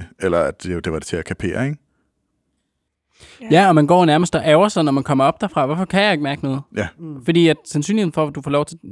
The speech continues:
Speaker 3: det er vist, at vi har fået lov til det nu igen, øh, og endnu større format, og det, men det ved man jo ikke på det tidspunkt.
Speaker 4: Mm.
Speaker 3: På det tidspunkt er der jo ikke nogen, der er sådan,
Speaker 1: Nej.
Speaker 3: "Du skal spille orange næste år."
Speaker 4: Nej.
Speaker 3: Sådan, det, det er der jo ikke nogen, der ved,
Speaker 1: Nej.
Speaker 3: eller sådan, så, så man er jo sådan,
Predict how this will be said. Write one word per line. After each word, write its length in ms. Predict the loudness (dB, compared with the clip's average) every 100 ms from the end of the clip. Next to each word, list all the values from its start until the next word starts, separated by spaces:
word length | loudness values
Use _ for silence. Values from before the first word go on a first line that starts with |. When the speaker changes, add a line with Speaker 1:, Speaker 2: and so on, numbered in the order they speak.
| -2
Speaker 3:
det 60 | 0
er 40 |
vist, 260 | 0 -2 -8
at 240 | -14 -6
vi 80 | -2
har 120 | 0
fået 180 | 0 -2
lov 120 | -2
til 140 | -4 -4
det 100 | -2
nu 160 | -2
igen, 480 | -2 -2 -2 -4 -10 -8
øh, 380 | -6 -6 -8 -14 -10
og 180 | -4
endnu 160 | -2 -2
større 220 | 0 -2
format, 380 | 0 -2 -4 -8 _ _ -10
og 120 | -4
det, 340 | -4 -4 -10 -14 -4
men 160 | -2 0
det 140 | 2
ved 100 | 2
man 100 | 2
jo 20 |
ikke 120 | -2
på 60 | -6
det 140 | -12
tidspunkt. 400 | -10 -10 -10 -12 _ _ _ _ -20
Speaker 4:
Mm. 60 | -20 _
Speaker 3:
På 60 | 0
det 140 | 0
tidspunkt 260 | -2 -4 -6
er 40 |
der 80 | -4
jo 60 | -6
ikke 120 | -4
nogen, 160 | -6
der 60 | -6
er 40 |
sådan, 240 | -8 -10 -12 _ _ _ _ _ _ _ _ -20 _ _ _ -6
Speaker 1:
Nej. 140 | -4
Speaker 3:
"Du 60 | -4
skal 180 | -6 -14
spille 220 | -10 -8
orange 300 | -6 -8 -6
næste 260 | -8 -8 -12
år." 220 | -16 _ _ _
Speaker 4:
Nej. 140 | -20 -12
Speaker 3:
Sådan, 260 | -6 -6 -4
det, 220 | -4 -2 0
det 60 |
er 20 |
der 60 | 2
jo 60 | 2
ikke 120 | 2
nogen, 260 | 0 -2 -6 _ _ _
der 40 | 0
ved, 160 | 2
Speaker 1:
Nej. 100 | 2 0
Speaker 3:
eller 180 | -2 0
sådan, 220 | 0 -4
så, 180 | 0 -2 -2 -12 -20 -20 -20 -20 _ _ _
så 120 | 0
man 140 | 2 4
er 60 |
jo 80 | 2
sådan, 320 | 2 0 0